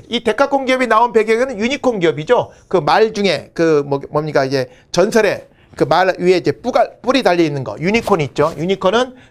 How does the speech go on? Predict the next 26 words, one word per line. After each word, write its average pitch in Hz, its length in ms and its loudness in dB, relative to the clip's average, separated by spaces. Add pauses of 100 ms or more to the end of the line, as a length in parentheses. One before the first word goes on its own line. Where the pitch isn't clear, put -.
대개 147 220 -2
이제 123 100 -6
십억 262 440 -4
불이, 240 440 -2 (480)
십억 190 440 -6
불이 214 260 -2
넘는 160 420 -2
기업. 113 260 -12 (640)
백억 247 360 0
불이 262 140 0
넘는 196 320 -2
기업을 175 480 0
데카콘 175 400 -4
기업이라고 123 380 -4
하죠. 104 220 -20 (280)
우리 185 160 2
보통 175 340 -2
보면은 160 480 0
뭐, 143 320 0 (240)
어딥니까? 151 480 -2
이제 123 360 -8 (440)
그 127 180 -8
샤오미라든지 165 1000 0
뭐, 139 180 -10
에이에-, 175 340 2
그, 127 240 -8